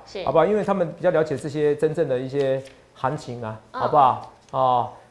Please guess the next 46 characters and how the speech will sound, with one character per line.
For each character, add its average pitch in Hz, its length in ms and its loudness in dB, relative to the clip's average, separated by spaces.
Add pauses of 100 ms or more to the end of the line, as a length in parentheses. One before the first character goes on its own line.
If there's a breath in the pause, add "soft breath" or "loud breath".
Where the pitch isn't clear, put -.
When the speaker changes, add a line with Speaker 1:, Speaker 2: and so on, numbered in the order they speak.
(120)
Speaker 2:
你 160 140 -4
去 226 100 -4
想 165 160 0
一 147 40 -6
件 160 140 0
事 160 140 -8
情 123 160 -8
哦， 117 220 -2
昨 160 100 2
天 208 100 0
还 208 80 0
有 185 60 2
那 170 120 0
个， 143 600 2 (140)
好 147 80 -10
像 151 100 -4
是 165 300 -6 (760 soft breath)
那 185 80 -12
个 156 240 -4
远 156 240 2
航 143 160 0
的 156 40 -4
董 139 160 -4
事 151 140 -8
长 135 100 -4
还 123 140 -6
哭 143 220 -6
啊， 127 180 0 (240)
哦， 131 100 0
Speaker 1:
是。 156 60 2
Speaker 2:
因 180 80 0
为 160 180 0 (540)
抗 170 180 -2
议 165 80 -4
政 156 160 -2
府 127 120 -6
没 123 120 -4
拿 135 100 0
复 139 180 -8
航， 107 200 -6 (380)
他 165 80 4
为 175 100 6
什 147 60 -2
么 131 80 -6
哭？ 127 280 -4
Speaker 1:
对。 - 60 -20